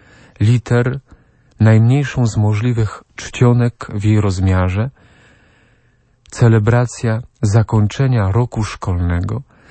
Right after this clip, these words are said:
gdy nie jest ona połączona z celebracją Eucharystii?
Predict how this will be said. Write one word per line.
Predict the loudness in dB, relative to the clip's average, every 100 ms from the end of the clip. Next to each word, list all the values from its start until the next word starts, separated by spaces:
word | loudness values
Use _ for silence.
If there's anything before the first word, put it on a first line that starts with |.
| -20 -20 0
gdy | 0 4 4
nie | 4 2
jest | -2 -6 -8 -8
ona | -2 0 -2 -6 _ -20 -20 -18 0
połączona | 2 4 2 0 0 -2
z | -6 -2
celebracją | 2 2 2 0 -2 -2 0
Eucharystii? | 0 -2 -2 -2 -2 -6 -18